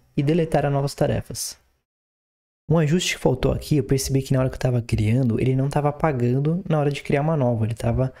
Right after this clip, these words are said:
sempre carregando a informação da última. Pra isso, eu vou vir aqui na minha lógica,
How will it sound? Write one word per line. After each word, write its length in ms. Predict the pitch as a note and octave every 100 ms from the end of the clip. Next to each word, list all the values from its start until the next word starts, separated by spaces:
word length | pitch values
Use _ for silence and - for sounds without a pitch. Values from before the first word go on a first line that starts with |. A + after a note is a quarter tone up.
| - -
sempre 420 | - C3+ C#3+ D3
carregando 400 | C#3 B2+ A#2+ C3
a 20 |
informação 420 | C3 C#3+ C#3 -
da 100 | D3
última. 500 | E3 G#2+ - A2 A2 - _ _ _ _
Pra 160 | F3+ E3
isso, 340 | F3 F3 B2+
eu 120 | - B2+
vou 140 | C3
vir 200 | A#2+ B2
aqui 180 | B2+ B2
na 60 | A#2
minha 400 | A2+ A2+ G#2+ G2+
lógica, 600 | - A2+ C3+ D3 D#3+ E3+